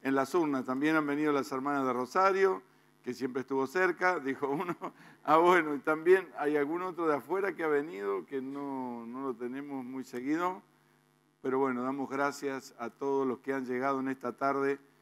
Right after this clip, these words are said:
y que disfrutamos mucho el estar juntos, eh, como cuerpo, como iglesia,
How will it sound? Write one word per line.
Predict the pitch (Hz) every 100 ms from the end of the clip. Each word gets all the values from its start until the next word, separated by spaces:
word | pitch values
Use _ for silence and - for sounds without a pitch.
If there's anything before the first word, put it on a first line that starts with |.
| _ _
y | 110
que | - 127
disfrutamos | 127 123 127 147 139
mucho | 135 147 139 139
el | 127
estar | 117 143 131
juntos, | - 143 139 143 131 - -
eh, | 131 123 117 117 113
como | 127 127 120
cuerpo, | 147 139 117 127
como | 127 127
iglesia, | 127 139 143 - 139 135